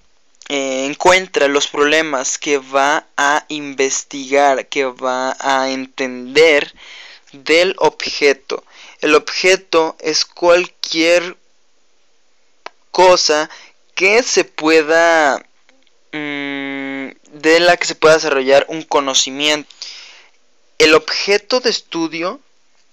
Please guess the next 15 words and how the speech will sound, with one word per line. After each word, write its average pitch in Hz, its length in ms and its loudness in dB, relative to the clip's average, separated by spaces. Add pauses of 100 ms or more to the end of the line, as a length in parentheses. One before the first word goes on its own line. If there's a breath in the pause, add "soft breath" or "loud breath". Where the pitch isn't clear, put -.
(140)
es 147 260 2
variable. 160 720 4 (1300 loud breath)
El 165 140 0
objeto 190 380 0
de 220 60 2
estudio 196 380 0
pueden 190 640 0
ser, 143 580 -4
eh, 143 300 -6
situaciones, 165 1300 -2 (300)
el 151 340 -2
hombre 180 380 0
y 175 40 -4
mujer 151 440 -4
mismos 143 800 -12